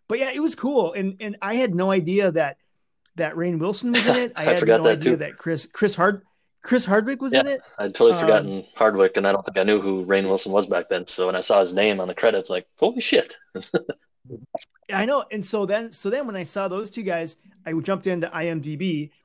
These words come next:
Speaker 1: which I typically do for almost every movie 'cause I like looking up, like, the trivia
Speaker 2: Yep.
Speaker 1: and shit. And, uh, I had no idea that the one, like, woman in the show, like, the younger woman,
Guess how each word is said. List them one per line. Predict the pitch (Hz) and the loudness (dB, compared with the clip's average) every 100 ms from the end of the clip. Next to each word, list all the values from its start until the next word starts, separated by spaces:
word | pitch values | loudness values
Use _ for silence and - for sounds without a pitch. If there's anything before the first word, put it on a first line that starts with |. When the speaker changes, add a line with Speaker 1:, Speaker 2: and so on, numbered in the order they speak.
| - | -14
Speaker 1:
which | 156 | -6
I | - | -4
typically | - 143 - 139 | -2 -4 -4 -2
do | 131 135 | 0 -2
for | - 127 | -2 -2
almost | 151 131 - | -2 -4 -4
every | 143 135 | -2 0
movie | 127 120 127 | -2 -2 -4
'cause | 131 131 | -2 0
I | |
like | 123 127 | 2 2
looking | 135 131 135 | 0 -2 -4
up, | 123 | -2
like, | 127 | -4
the | - | -4
trivia | 156 - 127 131 | -6 -4 2 2
Speaker 2:
Yep. | 135 | 2
Speaker 1:
and | 135 | 0
shit. | 156 143 _ - _ _ - | -2 -4 _ -20 _ _ 0
And, | 151 | 6
uh, | 151 139 - _ _ _ _ _ | 6 4 -2 _ _ _ _ _
I | 240 | 2
had | 233 | 4
no | 202 233 | 2 0
idea | 208 233 226 160 | 0 0 0 2
that | 160 165 _ _ _ _ - 165 - | 0 0 _ _ _ _ -20 -20 -10
the | 160 | -8
one, | 156 196 185 175 160 - _ _ _ _ _ _ - | -2 -2 0 -4 -8 -12 _ _ _ _ _ _ -4
like, | 160 151 - _ _ _ _ - _ | -2 -4 -8 _ _ _ _ -20 _
woman | 143 151 269 196 151 151 | -8 -2 2 2 0 -6
in | 190 151 | -6 -6
the | 147 | -8
show, | - 139 127 127 151 165 _ _ _ _ - | -6 -4 -4 -6 -8 -16 _ _ _ _ -8
like, | 165 | -4
the | 170 | 0
younger | 175 196 190 | 0 2 2
woman, | 226 214 156 151 | 2 0 -2 -6